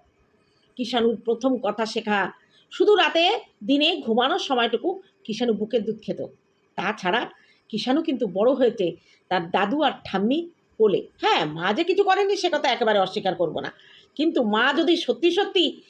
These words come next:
একশো ভাগ করতো, একশো না হোক সত্তর ভাগ করতো, এই নব-, নটা মাস কিষাণুকে কেউ ধরে রাখতে পারতো না মা ছাড়া।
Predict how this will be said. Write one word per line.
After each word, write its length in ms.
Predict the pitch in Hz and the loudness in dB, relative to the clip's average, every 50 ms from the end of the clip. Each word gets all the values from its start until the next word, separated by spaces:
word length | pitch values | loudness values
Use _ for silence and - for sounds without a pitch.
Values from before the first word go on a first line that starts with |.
| - - _ _ | -20 -20 _ _
একশো 360 | - 190 226 - - - 294 | -2 0 0 0 0 0 0
ভাগ 280 | 285 262 185 208 247 285 - - | 0 0 0 0 0 -2 0 -2
করতো, 500 | 359 381 370 370 - 311 254 226 - - - - _ - | -2 -2 0 2 4 4 4 4 0 -4 -14 -20 _ -6
একশো 300 | - 233 254 - - 349 | -6 -6 -2 -2 0 0
না 60 | 311 | 2
হোক 160 | 302 285 285 | 0 0 0
সত্তর 360 | - 285 247 - - 349 330 | 0 0 0 2 0 0 0
ভাগ 180 | 302 294 294 302 - | 2 0 -2 0 0
করতো, 400 | 320 294 294 - 277 226 190 - - - _ _ _ _ | 0 -2 2 2 2 2 2 -2 -8 -16 _ _ _ _
এই 120 | - 233 240 | 0 2 4
নব-, 600 | 233 226 240 247 - - - _ _ _ _ - | 4 4 4 2 2 -2 -10 _ _ _ _ 0
নটা 260 | 208 233 247 247 311 | 0 0 2 2 2
মাস 420 | 294 262 233 240 269 302 320 - - | 2 2 2 2 2 2 0 -2 -4
কিষাণুকে 500 | - 277 247 - 285 269 285 277 277 254 | -4 -4 -2 0 0 0 0 0 0 -2
কেউ 640 | - - - - 240 262 277 320 330 330 277 277 214 | -2 -4 0 2 4 4 4 2 0 0 -2 -4 -2
ধরে 180 | 196 208 208 208 | 0 2 2 2
রাখতে 260 | 190 185 190 - - | 2 0 0 -2 -4
পারতো 340 | 196 196 180 175 - - 190 | -2 0 -2 -2 -2 -4 -2
না 140 | 170 175 165 | -2 -2 -2
মা 240 | 165 170 175 180 180 175 | -2 -2 -2 -2 -4 -6
ছাড়া। 280 | - - 147 - - | -6 -6 -6 -6 -6